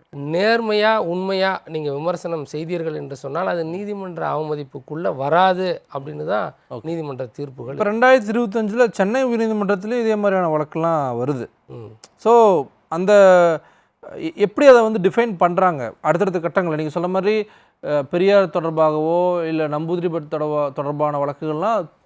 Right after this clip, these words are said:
Speaker 2: தொண்ணூ-, ஆயிரத்தி தொள்ளாயிரத்தி ஐம்பதுகள், அறுபதுகள், எழுபதுகள் காலகட்டங்கள்ல அதன் பிறகுதான் இதனுடைய ரெக்கமெண்டேஷன்ஸ் எல்லாம் வந்து வருது. இ-, ரெண்டாயிரத்தி இருபதாம் ஆண்டு பிரசாந்த் பூஷன் மீதும்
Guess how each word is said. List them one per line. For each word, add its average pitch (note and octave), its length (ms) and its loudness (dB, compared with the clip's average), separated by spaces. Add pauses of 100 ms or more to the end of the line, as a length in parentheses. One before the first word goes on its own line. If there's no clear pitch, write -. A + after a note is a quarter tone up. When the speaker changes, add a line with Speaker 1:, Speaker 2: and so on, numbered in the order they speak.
(160)
Speaker 2:
தொண்ணூ-, F3+ 220 -4
ஆயிரத்தி D3+ 400 -2
தொள்ளாயிரத்தி E3 220 0
ஐம்பதுகள், E3 480 -2
அறுபதுகள், D#3 500 0
எழுபதுகள் D3 340 -2
காலகட்டங்கள்ல A#2 560 -6 (340)
அதன் D3 280 -2
பிறகுதான் G3+ 460 2
இதனுடைய E3+ 480 0
ரெக்கமெண்டேஷன்ஸ் D#3 540 -2
எல்லாம் E3 280 -2
வந்து D3 380 -4
வருது. B2+ 300 -6 (600)
இ-, D3 40 -10
ரெண்டாயிரத்தி D3+ 600 2
இருபதாம் E3+ 380 0
ஆண்டு D#3+ 400 -2
பிரசாந்த் E3+ 360 -4
பூஷன் D#3 340 -8
மீதும் G3+ 420 -4